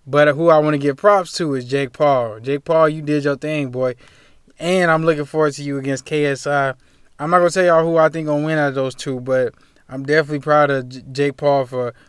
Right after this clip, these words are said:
redeeming the Paul name, because Logan Paul has been taking L's for, like, the last two years, but Jake Paul definitely proved a lot of people wrong,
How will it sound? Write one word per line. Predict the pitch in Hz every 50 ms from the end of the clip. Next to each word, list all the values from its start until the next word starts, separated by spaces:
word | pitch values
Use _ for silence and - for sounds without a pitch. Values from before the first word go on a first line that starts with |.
| _ _
redeeming | 156 165 160 139 135 160 180 185 190 185 180 180 175 170 160 147 131 - 139
the | 143 135
Paul | - - 185 202 214 220 226 214
name, | 208 214 220 220 220 220 220 214 202 185
because | 160 151 143 - 160 151 147 135 127 120 - _ _ _ _ _ -
Logan | 143 175 196 185 180 165
Paul | - 170 160 156 151 147 147 139 131 - -
has | 131 131
been | 131 131 127
taking | 165 160 147 143 135 135
L's | 151 156 156 156 151 147
for, | - 147
like, | 147 143 -
the | - 131
last | 139 147 151 151 151 - -
two | 160 156
years, | 156 151 147 147 147 143 139 127
but | 123 123 120 - - - - - - - - _
Jake | - 160 165 170 151
Paul | - 175 170 165 156 151 143
definitely | 139 139 151 156 147 143 151 151 147 143 143 139 139 139 135 131
proved | 127 - - 160 156 151 139
a | 135
lot | 127 131 139 139
of | 135 -
people | 143 135
wrong, | 135 135 135 139 135 135 135 135 131 127